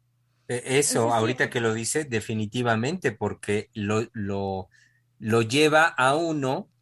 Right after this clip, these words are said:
Speaker 1: en esa posibilidad de la mujer, lo lleva a uno a experimentar, experimentarse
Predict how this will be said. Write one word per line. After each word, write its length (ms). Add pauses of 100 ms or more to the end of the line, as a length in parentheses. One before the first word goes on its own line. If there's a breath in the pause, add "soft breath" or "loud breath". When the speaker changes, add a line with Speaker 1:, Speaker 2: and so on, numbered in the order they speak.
(140)
Speaker 1:
en 260
esa 240
posibilidad 840
de 220
la 100
mujer, 400
lo 140
lleva 320
a 240
uno 400
a 60
experimentar, 1120
experimentarse 1120